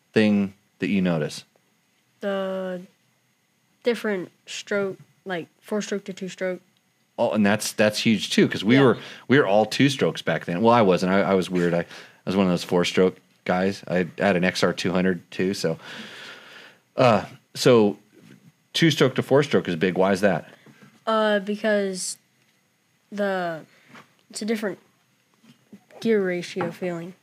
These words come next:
Speaker 1: Gear
Speaker 2: Like,
Speaker 1: ratio feeling.
Speaker 2: not necessarily gearing, but, um,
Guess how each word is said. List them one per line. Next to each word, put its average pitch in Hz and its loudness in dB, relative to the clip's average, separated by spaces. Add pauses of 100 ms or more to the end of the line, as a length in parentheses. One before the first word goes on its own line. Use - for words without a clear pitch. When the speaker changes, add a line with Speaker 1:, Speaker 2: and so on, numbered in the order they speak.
(380)
Speaker 1:
Gear 135 2
Speaker 2:
Like, 113 4
Speaker 1:
ratio 85 0
feeling. 80 -6
Speaker 2:
not 220 -2
necessarily 180 -8 (120)
gearing, 185 -6
but, 180 -10 (800)
um, 170 -4